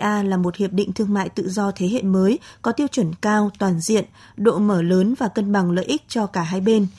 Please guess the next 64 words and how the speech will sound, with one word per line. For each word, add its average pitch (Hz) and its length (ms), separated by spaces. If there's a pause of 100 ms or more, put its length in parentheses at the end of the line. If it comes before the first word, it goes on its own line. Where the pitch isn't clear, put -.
(240)
Riêng 226 280
đối 180 160
với 185 220
Việt 226 180
Nam, 208 280 (280)
nghiên 262 160
cứu 208 280
của 220 180
Bộ 175 240
Kế 190 100
hoạch 233 240
và 190 100
Đầu 175 140
tư 202 220
cho 196 140
thấy, 190 360 (260)
trong 294 180
điều 240 100
kiện 220 260
bình 190 180
thường 185 420
thì 196 120
hiệp 190 180
định 190 240
sẽ - 200
góp 294 240
phần 180 280
giúp 254 200 (100)
tổng 170 220
sản 160 200
phẩm 165 260
quốc 247 160
nội 226 220
G 170 220
D 202 40 (140)
P 190 280
tăng 190 240
thêm 190 240
bình 170 160
quân 202 300
lên 202 280
đến 175 320 (220)
ba 220 200
phẩy 190 200
hai 190 140
mươi 202 80
lăm 202 100
phần 170 180
trăm 214 260 (300)
cho 214 200
giai 196 200
đoạn 190 320
năm 233 180
năm 233 180
đầu 190 200
thực - 160
hiện, 202 200 (500)
lên 254 220
đến 214 300
năm 269 160
phẩy 185 180
ba 202 220
phần 175 180
trăm 220 280